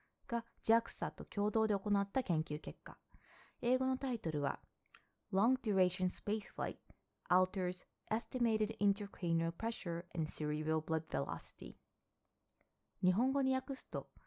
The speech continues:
長期間の宇宙飛行は、推定の頭蓋内圧および脳内血流速度を変化させるというものです。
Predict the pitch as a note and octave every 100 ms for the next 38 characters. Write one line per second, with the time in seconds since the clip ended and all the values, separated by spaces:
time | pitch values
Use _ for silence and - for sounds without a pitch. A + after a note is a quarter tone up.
0 | _ _ _ _ - C4+ C4+ - B3+ G#3+
1 | G#3 B3+ - F3 - F3+ F3 - D#3+ D#3
2 | D#3+ F3 - - _ _ _ - - C4
3 | C4 - C4 C4 D4 - - F#3 F#3+ F#3
4 | G#3 F#3 C#3 - _ _ _ _ G#3+ G3+
5 | E3 G3 G3 - _ - G#3 A3+ A3+ A3
6 | G#3+ - G#3 G#3 G#3 A3 F3+ A#3 G3+ G#3+
7 | A#3+ F3 D#3+ E3 D#3 - _ _ _ _
8 | - C#4 B3 A#3 G3 F3 D3+ -